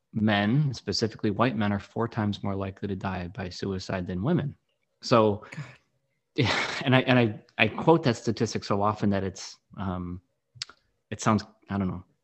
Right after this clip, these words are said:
Speaker 1: stark, I guess, but, um,
Speaker 2: It is.
Speaker 1: it, it, <laughs> it is. It
Speaker 2: Okay. I don't know about you, but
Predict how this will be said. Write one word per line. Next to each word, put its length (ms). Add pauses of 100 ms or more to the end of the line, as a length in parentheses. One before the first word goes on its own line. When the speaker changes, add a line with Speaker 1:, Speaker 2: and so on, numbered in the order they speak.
(200)
Speaker 1:
stark, 460 (160)
I 40
guess, 300 (460)
but, 400
um, 420 (220)
Speaker 2:
It 100
is. 460 (640)
Speaker 1:
it, 300
it, 0
<laughs> 380
it 120
is. 280
It 200 (1700)
Speaker 2:
Okay. 380 (640)
I 100
don't 120
know 80
about 240
you, 180
but 280